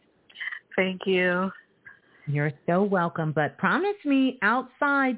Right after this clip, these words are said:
Speaker 2: tomorrow, we need some sunlight. We need you to get that.
Speaker 1: Yes.
Speaker 2: That's gonna make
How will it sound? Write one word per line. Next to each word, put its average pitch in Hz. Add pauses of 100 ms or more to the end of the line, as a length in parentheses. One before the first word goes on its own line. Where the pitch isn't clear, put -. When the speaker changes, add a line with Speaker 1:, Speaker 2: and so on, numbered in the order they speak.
Speaker 2:
tomorrow, 226
we 190
need 214
some 190 (140)
sunlight. 175 (680)
We 170
need 170
you 160
to 151
get 143
that. 185
Speaker 1:
Yes. 170
Speaker 2:
That's 160
gonna 165
make 151